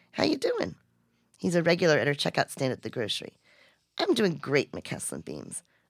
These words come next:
"Another day in paradise." She bends down and picks up Elizabeth. "And this is my little one, the one I work so hard for." Elizabeth hugs her neck and whispers, "Can I have a Happy Meal?"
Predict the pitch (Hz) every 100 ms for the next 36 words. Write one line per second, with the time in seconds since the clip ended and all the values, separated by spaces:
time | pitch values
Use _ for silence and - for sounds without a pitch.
0 | - 151 180 220 180 180 170 147 117 -
1 | - - - _ _ _ _ _ _ _
2 | _ - 185 190 190 165 165 165 160 -
3 | - 117 117 - - - _ _ _ _
4 | - 214 240 175 160 143 156 135 71 50
5 | - _ _ - 147 156 143 - 143 -
6 | - 87 - 85 - - - _ _ _
7 | _ _ _ _ _ _ _ _ _ _
8 | _ - 190 185 190 170 165 175 165 143
9 | - - 160 139 - - 127 - _ _
10 | _ - 165 185 180 151 175 233 247 277